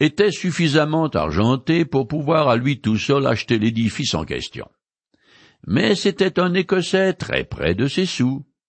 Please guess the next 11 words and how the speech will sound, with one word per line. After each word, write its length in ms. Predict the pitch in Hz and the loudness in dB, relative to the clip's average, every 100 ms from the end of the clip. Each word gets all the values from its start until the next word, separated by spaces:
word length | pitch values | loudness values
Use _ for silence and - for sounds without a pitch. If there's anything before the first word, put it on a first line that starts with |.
| _ - | _ 0
Un 180 | 151 | 0
diacre 400 | 180 208 247 247 | 2 0 0 -2
est 180 | 101 - | -4 0
allé 340 | 104 113 139 143 | 0 2 0 0
le 140 | 101 | -2
trouver 500 | - 135 143 190 190 | -2 -2 0 0 0
pour 200 | 175 147 | 0 0
lui 100 | 101 | 2
demander, « 540 | 87 80 80 64 53 - _ _ _ _ - | 0 0 -4 -6 -12 -14 _ _ _ _ -2
Alors, 340 | 110 151 135 | 2 2 0
frère, 560 | - 123 113 82 - | 0 0 0 -2 -8